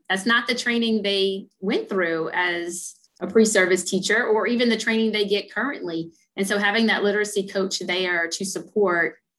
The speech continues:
how to help our students who are in those upper grades that are still struggling to read, how do we support them and how do we help,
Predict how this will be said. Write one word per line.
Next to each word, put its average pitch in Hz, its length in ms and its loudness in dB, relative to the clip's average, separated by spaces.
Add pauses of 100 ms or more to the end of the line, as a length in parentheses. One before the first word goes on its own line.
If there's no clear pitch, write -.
(120)
how 240 360 0
to 226 320 0
help 247 480 -2 (320)
our 202 120 0
students 202 480 -2
who 196 400 2
are 254 180 0
in 240 120 0
those 180 180 -2
upper 175 240 -6
grades 156 400 -4
that - 120 -6
are 160 80 -2
still 165 260 -4
struggling 160 640 -4 (300)
to 196 120 4
read, 196 460 4 (120)
how 196 140 0
do 226 140 2
we 311 100 4
support - 420 -4
them 160 160 -2
and 165 100 -6
how 185 140 0
do 190 160 0
we 190 140 0
help, 160 320 -6